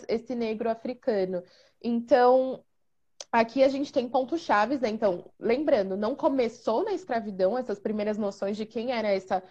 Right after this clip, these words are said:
esse outro povo que era diferente fisicamente, que era diferente culturalmente, mas ela se reforça muito na escravidão, porque a escravidão é um período muito longo. Por exemplo, no Brasil, o Brasil,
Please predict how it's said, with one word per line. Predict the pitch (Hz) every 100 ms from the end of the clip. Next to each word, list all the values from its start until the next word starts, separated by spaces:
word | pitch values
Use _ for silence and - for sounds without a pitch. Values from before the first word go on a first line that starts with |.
| - _
esse | 196 196 233
outro | 208 220 240
povo | 247 - 208 208
que | 214
era | 220 226
diferente | 233 240 240 220 214 - 226 - _
fisicamente, | - - 269 285 320 302 262 240 202 214 226 233
que | 233
era | 214
diferente | 214 220 214 208
culturalmente, | - 269 339 359 294 226 220 185 196 240 302 - - -
mas | 214 226 226 240
ela | 240 247
se | 262
reforça | 269 262 269 240 - 311
muito | 320 269 269
na | 320
escravidão, | 302 285 254 247 208
porque | 208 208
a |
escravidão | 185 202 196 190
é |
um |
período | 185 208 185 196
muito | 190 214
longo. | 294 220 220
Por | 196 233
exemplo, | 240 240 226
no | 226
Brasil, | 233 262 247 214
o |
Brasil, | 185 185 202